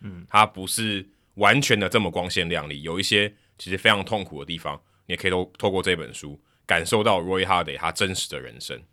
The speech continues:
Speaker 1: 是。
Speaker 2: 那也欢迎大家到各大书店还有网络书店购买。那如果你还没有参与我们的订阅赞助方案的话，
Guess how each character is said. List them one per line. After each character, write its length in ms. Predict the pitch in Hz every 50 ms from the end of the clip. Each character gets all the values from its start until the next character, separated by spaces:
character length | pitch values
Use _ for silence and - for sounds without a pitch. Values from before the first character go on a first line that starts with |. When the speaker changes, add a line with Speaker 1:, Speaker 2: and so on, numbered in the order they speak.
| _ _ _ _ -
Speaker 1:
是。 120 | - -
Speaker 2:
那 80 | 92 90
也 60 | 82
欢 180 | - 98 98
迎 60 | 95 92
大 160 | 92 90 90
家 180 | 95 92 87
到 300 | 85 - 95 90 87 82
各 100 | 82 -
大 140 | 104 113 110
书 160 | 107 113 113
店 140 | 120 131 104
还 80 | 90 87
有 100 | 87 90
网 160 | 87 69 73
络 160 | 92 95 92
书 180 | 87 - 90 87
店 160 | 98 92 82
购 160 | - 101 82
买。 160 | 76 71 - - _ _ _ _ _ _ _ _
那 80 | 123
如 120 | 123 143 175
果 100 | 233 233
你 80 | 151
还 120 | 110 110 113
没 80 | 139
有 100 | 139 117
参 180 | 107 - 120 123
与 60 | 117
我 80 | 107 92
们 80 | 87
的 140 | 85 85 87
订 200 | 85 - 123 110
阅 160 | 113 110 101
赞 180 | 98 - 107 98
助 140 | 95 101 95
方 160 | - 98 92
案 120 | 95 90 82
的 80 | 80
话， 180 | 80 90 78 67